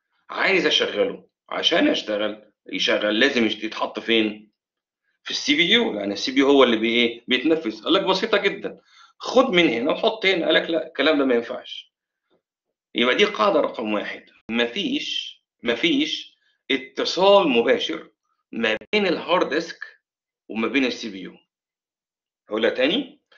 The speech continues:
مفيش اتصال مباشر ما بين الهارد disk وما بين السي بي يو. طب وبعدين نعمل ايه في المشكلة دي؟ قال لك بص، البرنامج اللي انت عايز تشغله ده لازم تستدعيه الأول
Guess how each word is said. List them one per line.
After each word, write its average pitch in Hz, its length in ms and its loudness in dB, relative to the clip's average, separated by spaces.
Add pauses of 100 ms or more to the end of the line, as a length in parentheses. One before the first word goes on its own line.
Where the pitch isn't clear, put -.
(340)
مفيش 185 800 -4 (340)
اتصال 175 800 2
مباشر 113 680 0 (520)
ما 110 240 -4
بين 190 240 2
الهارد 143 480 2
disk - 400 -2 (480)
وما 107 200 0
بين 143 140 0
السي 127 240 -4
بي 90 160 -14
يو. - 120 -18 (580)
طب - 260 -12
وبعدين 104 540 -4 (160)
نعمل 110 160 -2
ايه - 60 0
في - 100 -10
المشكلة 101 460 -4
دي؟ 98 160 -6
قال 185 100 2
لك 151 120 2
بص، - 440 -6 (640)
البرنامج 269 540 2
اللي 202 120 4
انت - 120 2
عايز - 220 0
تشغله 110 460 0
ده - 280 -8 (920)
لازم 160 480 4
تستدعيه 131 600 -4
الأول 135 360 2